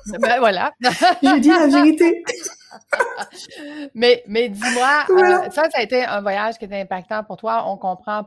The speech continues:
Speaker 1: pourquoi. Euh, quels sont
Speaker 2: Mm.
Speaker 1: les autres voyages que tu as faits, là, que t'as dit, « OK,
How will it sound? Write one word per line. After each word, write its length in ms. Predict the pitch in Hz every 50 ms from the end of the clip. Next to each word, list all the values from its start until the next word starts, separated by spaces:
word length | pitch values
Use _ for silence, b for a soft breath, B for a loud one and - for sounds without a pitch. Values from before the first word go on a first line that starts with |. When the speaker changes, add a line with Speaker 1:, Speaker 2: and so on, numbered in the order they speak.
| _
Speaker 1:
pourquoi. 800 | - 208 185 - _ - - 196 180 185 190 196 208 247 294 302 b b b b b b b -
Euh, 640 | 190 190 190 190 185 185 190 196 196 190 190 190 190 196 - 226 202
quels 160 | - 262 269 302
sont 120 | 302 330
Speaker 2:
Mm. 40 | 330
Speaker 1:
les 160 | 285 214 202
autres 140 | 220 233 220
voyages 420 | 190 180 180 190 208 233 247 247
que 80 | - 202
tu 240 | 175 - - - 196
as 180 | 175 180 175
faits, 300 | - - 208 214 220 220
là, 120 | 202 185 190
que 140 | - 180
t'as 180 | 170 - 185 170
dit, « 200 | 170 180 190 185 - -
OK, 160 | 170 -